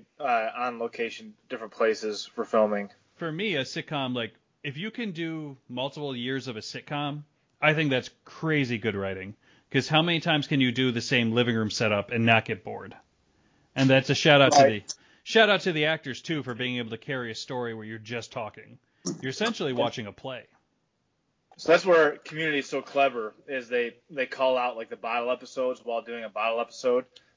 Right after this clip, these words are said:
Speaker 1: But a lot of those shows, like you're saying, they were just, you had to create, again, create a situation that actually allowed you to sit and watch the same set for twenty minutes, you know.
Speaker 2: So The Office was its,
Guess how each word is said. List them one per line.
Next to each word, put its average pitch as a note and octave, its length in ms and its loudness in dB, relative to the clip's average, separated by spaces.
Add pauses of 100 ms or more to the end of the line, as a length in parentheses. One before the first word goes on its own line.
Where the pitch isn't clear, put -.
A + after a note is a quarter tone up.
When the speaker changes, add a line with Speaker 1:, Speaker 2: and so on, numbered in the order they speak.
Speaker 1:
But B2 120 0
a B2 40 0
lot C3 180 6
of B2+ 60 2
those A#2+ 160 -2
shows, D3 340 -2
like A2 80 -10
you're A2 100 -16
saying, B2+ 280 -6
they A2 120 -6
were B2 340 0
just, A2+ 300 -14
you C3+ 120 -2
had C#3 160 6
to B2+ 140 2
create, C#3 460 -6 (240)
again, A#2+ 320 -4
create B2+ 180 -4
a A#2 40 -4
situation B2 680 -4 (300)
that B2+ 100 -2
actually C3 440 -2 (200)
allowed C3+ 300 2
you B2 80 -14
to A2+ 80 -10
sit C#3 340 -4
and A#2+ 80 -20
watch B2+ 260 -6
the A#2+ 80 -18
same B2 240 -10
set C3+ 320 -2
for A2+ 180 -12
twenty A2+ 320 -10
minutes, A2 480 -10 (160)
you A#2+ 120 -16
know. F#2+ 180 -18 (840)
Speaker 2:
So F3+ 240 -2
The E3 180 -2
Office F#3 640 -2 (400)
was D3 260 0
its, - 360 -8